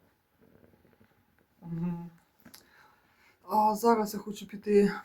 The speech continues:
порубати ту тополю, що порізала позавчора ще. Поки такого ще ні дощ-, наче дощу нема, ну, передають на сьогодні ще дощ. Там трошечки посиплю попілом, щоб не так слизько бу-,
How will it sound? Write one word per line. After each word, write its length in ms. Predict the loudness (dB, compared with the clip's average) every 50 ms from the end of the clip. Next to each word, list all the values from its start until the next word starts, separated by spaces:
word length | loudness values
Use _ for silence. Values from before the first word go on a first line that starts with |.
| -16 _ _ _ _
порубати 680 | -14 -10 -8 -6 0 2 2 2 2 0 0 -2 -2 -2 -8 _ _ _ _ _ _ _ _ _ _ _ _ _ _ _ _ _
ту 100 | -20 -12
тополю, 480 | -10 -10 -10 -8 -6 -4 -2 -2 -2
що 220 | -4 -4 -6 -8 -6
порізала 600 | 0 2 2 4 6 6 6 6 6 6 4 2 -4 _ _ _ _ _ _ _ _ _
позавчора 800 | 0 0 2 2 0 -2 -2 -4 -10 -8 -6 -2 -2 -2 -2
ще. 340 | -4 -6 -10 -8 -8 -8 -8 -8 -14 _ _ _ _ _ _ _ _ _ -20 -20 _ _ _ _ _ _ _ _ -20 _ _
Поки 300 | -20 -16 -8 -6 -4 -4 -4 -8 -14 _ _ _ -20 -20 -20 _ _ _ _ _ -20 -20 -20
такого 300 | -18 -14 -6 -4 -4 -4
ще 120 | -4 -6 -8
ні 280 | -6 -4 -2 0 0
дощ-, 320 | 0 -2 -4 -6 -6 -8 -6
наче 200 | -6 -4 -2 -2
дощу 280 | -4 -4 -4 -4 -4
нема, 260 | -2 0 4 4 4
ну, 220 | 6 6 4 2 0
передають 460 | -2 -4 -2 0 0 0 -2 -4 -8
на 140 | -10 -10 -8
сьогодні 280 | -6 -6 -6 -6 -6
ще 180 | -8 -8 -8 -8
дощ. 460 | -6 -4 -4 -4 -4 -6 -10 -16 _ -20 -20 _ -20 -20 -20 _ _ _
Там 160 | -6 -6 -4
трошечки 420 | -6 -8 -10 -10 -10 -6 -6 -6
посиплю 480 | -6 -6 -8 -6 -4 -6 -6 -6 -10 -8
попілом, 540 | -6 -4 -4 -2 -2 0 2 4 2 2 0
щоб 120 | -4 -10 -12
не 80 | -12 -6
так 220 | -4 -4 -4 -4
слизько 360 | -4 -4 -4 -4 -4 -6 -6
бу-, 240 | -4 -4 -4 -4 -6